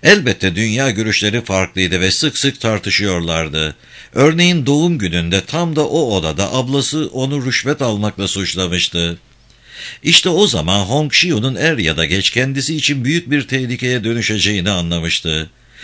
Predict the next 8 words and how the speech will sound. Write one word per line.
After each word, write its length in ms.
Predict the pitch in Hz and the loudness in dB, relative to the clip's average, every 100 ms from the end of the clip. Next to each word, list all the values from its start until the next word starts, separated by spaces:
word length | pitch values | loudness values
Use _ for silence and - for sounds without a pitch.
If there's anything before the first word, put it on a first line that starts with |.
| - - | -18 -2
Şimdi 380 | - 196 190 160 | 2 2 2 2
daha 280 | 165 196 120 | 2 4 2
erken 340 | 85 - 101 | 0 0 -2
harekete 460 | 113 123 139 135 147 | 0 0 0 0 0
geçmiş 420 | 135 127 139 131 | 0 -2 -2 -2
olması 380 | 131 120 123 127 | -2 -2 -2 0
gerektiğini 640 | 107 113 - 101 95 104 | 0 0 -2 -2 0 0
görüyordu. 760 | 92 85 82 82 78 80 78 | 0 0 0 0 -2 -2 -4